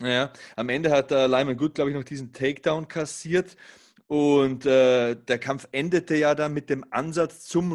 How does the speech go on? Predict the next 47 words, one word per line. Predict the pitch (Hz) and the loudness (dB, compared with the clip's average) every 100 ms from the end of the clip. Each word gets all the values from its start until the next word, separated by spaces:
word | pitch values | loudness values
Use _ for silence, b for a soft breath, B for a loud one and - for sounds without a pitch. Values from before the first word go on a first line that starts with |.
| 139 | -6
Rear | 147 160 | -6 -4
Naked | 151 151 131 - | -4 -6 -10 -8
Choke | - 135 196 - - _ | 0 0 0 -6 -20 _
von | - 143 147 151 151 | -6 -4 -4 -6 -8
Belal | 131 131 123 127 139 | -4 0 2 0 0
Muhammad. | 127 117 156 120 - _ B B B B _ | -6 -4 -4 -4 -6 _ B B B B _
Und | 135 135 131 127 131 | 2 4 4 0 -6
ich | - | -14
glaube, | 123 131 143 | -6 -4 -4
das | - 135 - | -8 -10 -8
beeindruckt | - 120 135 143 131 | -6 -6 -6 -8 -8
die | 127 | -8
Judges | 123 120 127 | -6 -6 -10
dann | 123 113 | -12 -10
auch, | 107 123 120 | -8 -8 -8
wenn | 110 | -8
ein | 107 | -8
Kampf | 107 117 135 127 - | -8 -10 -10 -14 -18
so | - 131 139 | -8 -4 -4
in | 123 | -8
dieser | 135 131 | -6 -8
Position | 123 135 120 110 135 131 135 | -6 -8 -8 -8 -4 -4 -6
endet. | 95 98 120 135 - b b b _ | -12 -6 -6 -6 -14 b b b _
Dann | - 113 113 113 110 | -2 0 0 -4 -8
kann | 117 | -4
man | 127 | -2
auch | 113 113 | -4 -4
als | 113 107 | -8 -8
Punktrichter | - 139 131 127 | -10 -8 -8 -6
mal | 117 | -4
eine | 113 110 | -6 -8
zehn | - 123 110 | -6 -6 -6
acht | 120 - | -10 -10
geben, | 135 139 127 | -6 -4 -2
weil | 113 | -2
er | 113 | -2
ja | 110 | -4
kurz | - 135 | -4 -6
vor | - 120 | -4 -6
der | 117 | -6
Submission | 117 107 127 135 143 | -8 -10 -10 -12 -14
stand. | - 139 131 135 | -12 -6 -6 -6
Also | 113 113 | -8 -6
da | 107 | -2
weiß | 113 123 | -2 -4
man | 127 117 | -6 -6
nie, | 117 143 143 | -6 -6 -8